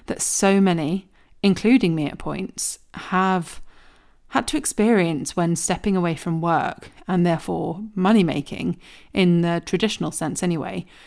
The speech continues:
due to chronic illness. I'm also referring to the link between self-worth and self-belief and money and money-making, which Ray is a wonder mind on.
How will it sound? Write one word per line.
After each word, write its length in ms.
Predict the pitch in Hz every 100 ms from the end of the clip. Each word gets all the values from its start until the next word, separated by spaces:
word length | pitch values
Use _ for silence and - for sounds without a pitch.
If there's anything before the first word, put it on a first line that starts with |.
| - _
due 220 | - 214 202
to 320 | - 185 175
chronic 340 | - 170 156
illness. 540 | 170 185 175 - - - _ _ _ _ _ _ _ _ _ _ -
I'm 180 | 220 220
also 340 | 262 247 202
referring 600 | 180 - 185 165 160 160
to 260 | 156 185 170
the 100 | 165
link 220 | 170 -
between 320 | - - 170
self-worth 680 | 165 160 151 - 147 165 180 -
and 200 | 170 160
self-belief 760 | 175 160 - - 156 - - - - - - _ -
and 500 | 180 175 175 180 170 -
money 420 | 185 233 202 170 -
and 360 | 165 160 151
money-making, 640 | 165 160 175 220 - - - - - -
which 400 | - 214 214 - -
Ray 340 | 185 208 214 220
is 420 | 214 185 180 -
a 200 | 185 175
wonder 460 | 165 180 185 175 170
mind 340 | 147 151 160
on. 280 | 156 156